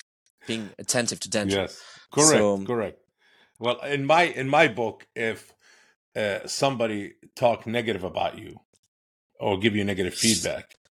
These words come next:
Speaker 2: yeah, I, to me, I say, "This is not your business," and don't make it your business. You
Speaker 1: Yeah.
Speaker 2: know, eh, so ignore it. It's not your business. Let somebody else talk. That's their freedom. They could talk. You cannot stop people from talking.
Speaker 1: Yeah.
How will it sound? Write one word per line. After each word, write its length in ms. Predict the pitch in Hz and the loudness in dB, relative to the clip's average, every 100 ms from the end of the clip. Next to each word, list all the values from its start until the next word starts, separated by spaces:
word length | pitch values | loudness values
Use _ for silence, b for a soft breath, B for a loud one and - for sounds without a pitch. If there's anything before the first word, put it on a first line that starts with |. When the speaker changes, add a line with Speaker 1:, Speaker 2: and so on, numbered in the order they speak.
| - | -4
Speaker 2:
yeah, 320 | 110 101 110 - | 0 2 2 0
I, 40 | - - | -4 2
to 60 | |
me, 200 | 120 127 | 4 4
I 140 | 104 107 | 4 2
say, 320 | - 117 101 | 2 0 2
"This 160 | 101 101 | 0 -2
is 100 | 95 | 0
not 140 | 101 | 0
your 100 | 92 | 0
business," 480 | 82 92 80 82 - | 0 -2 -4 -10 -10
and 140 | 120 107 | -4 2
don't 160 | 117 | 2
make 200 | 113 104 | 2 -2
it 80 | 98 | -2
your 100 | 92 | -4
business. 640 | 78 87 78 71 - - - _ _ _ _ _ _ _ - | -6 -6 -8 -10 -12 -12 -14 _ _ _ _ _ _ _ 0
You 100 | 87 | 4
Speaker 1:
Yeah. 60 | |
Speaker 2:
know, 220 | 104 87 - - | 4 2 -6 -8
eh, 180 | 110 | -8
so 420 | - - 101 95 95 | -4 0 2 0 -2
ignore 440 | 101 107 107 90 | -2 0 0 0
it. 80 | 76 | -4
It's 180 | - - | -8 -2
not 120 | 131 143 | 2 4
your 80 | 110 | 4
business. 460 | 139 113 87 - 113 | 2 -2 -8 -8 0
Let 220 | 131 - | 0 0
somebody 340 | 135 120 117 | -2 2 2
else 200 | 113 104 | 2 0
talk. 320 | - 104 - | -2 -2 -2
That's 240 | 117 117 - | 2 2 2
their 120 | 107 | -4
freedom. 360 | - 117 101 80 - - B B B - | -2 -2 -2 -2 -4 -2 B B B -4
They 100 | 151 | -2
could 160 | 143 131 | 0 2
talk. 320 | 175 127 - | 2 2 0
You 80 | 117 | -2
cannot 240 | 127 95 | 0 0
stop 240 | - 104 - | 2 2 2
people 220 | 104 95 | -2 -4
from 160 | 98 | -6
talking. 380 | 92 104 107 92 - - | -2 -2 -2 -8 -8 2
Speaker 1:
Yeah. 200 | 143 | 4